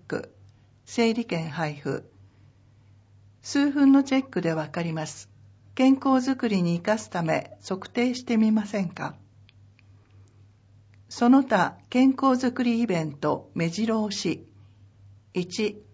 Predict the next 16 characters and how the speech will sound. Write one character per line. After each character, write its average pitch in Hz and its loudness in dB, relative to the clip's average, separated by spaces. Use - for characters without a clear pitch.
血 208 -2
流 285 2
を 277 0
測 254 0
っ - -20
て - -6
み 160 -2
ま 156 -4
せ 165 -6
ん 156 -8
か？ 156 -8
整 233 0
理 240 -4
券 165 -4
配 151 -10
布。 - -8